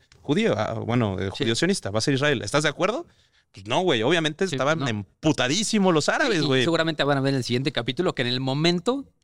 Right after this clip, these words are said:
Speaker 2: que Ben Gurión, eh, proclama el Estado de Israel, que aparte Ben Gurión suena como así
Speaker 1: Ben-Hur.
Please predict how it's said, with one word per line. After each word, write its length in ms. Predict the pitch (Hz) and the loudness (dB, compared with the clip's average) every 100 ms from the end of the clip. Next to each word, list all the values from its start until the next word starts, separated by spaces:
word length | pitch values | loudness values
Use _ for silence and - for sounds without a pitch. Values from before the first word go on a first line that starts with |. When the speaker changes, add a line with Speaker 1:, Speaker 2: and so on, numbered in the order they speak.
| - | -4
Speaker 2:
que 400 | 123 117 117 113 | 0 2 2 0
Ben 220 | 131 127 | 0 0
Gurión, 440 | 127 131 143 233 - _ _ _ - | 2 2 0 -4 -10 _ _ _ -14
eh, 120 | 110 | -12
proclama 420 | 110 107 143 147 | -12 -2 -2 0
el 60 | 120 | -2
Estado 200 | - 139 | 0 0
de 40 | |
Israel, 200 | 123 139 | 0 -2
que 80 | 127 | -2
aparte 240 | 110 120 127 | -2 -2 -2
Ben 180 | 107 | -2
Gurión 320 | 104 110 127 - | -4 -2 -2 -2
suena 260 | 127 127 | -4 -4
como 460 | - 101 104 101 98 | -6 -8 -6 -8 -10
así 480 | 90 117 113 110 107 | -8 -6 -4 -2 2
Speaker 1:
Ben-Hur. 260 | 104 95 | 2 2